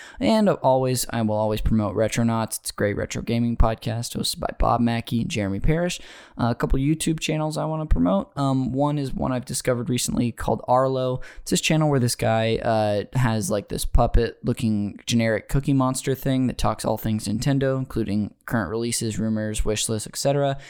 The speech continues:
and Nintendo Voice Chat, which is I G N's weekly Nintendo podcast. They have a lot of fun stuff. This week, they talked about the best R-, J R P Gs for the Switch.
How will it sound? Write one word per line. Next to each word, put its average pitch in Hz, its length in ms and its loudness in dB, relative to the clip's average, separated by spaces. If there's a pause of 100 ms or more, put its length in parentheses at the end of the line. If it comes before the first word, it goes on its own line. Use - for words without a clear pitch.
(260)
and 226 240 4
Nintendo 127 300 2
Voice 117 260 -4
Chat, 107 300 -4
which - 160 -8
is 101 100 -4
I 107 160 0
G - 160 -4
N's 113 240 0
weekly 120 280 0
Nintendo 113 420 -2
podcast. 156 540 -2 (260)
They 214 100 0
have 180 100 4
a 135 40 4
lot 123 160 4
of 117 80 -4
fun 113 140 -4
stuff. - 460 -4
This - 200 0
week, 113 220 0
they 104 100 0
talked 104 260 -2
about 101 340 0
the - 60 -2
best - 260 -2
R-, 110 140 -2 (280)
J 117 180 2
R 110 100 2
P 107 120 0
Gs 107 180 -6
for - 100 -10
the - 80 -8
Switch. - 360 0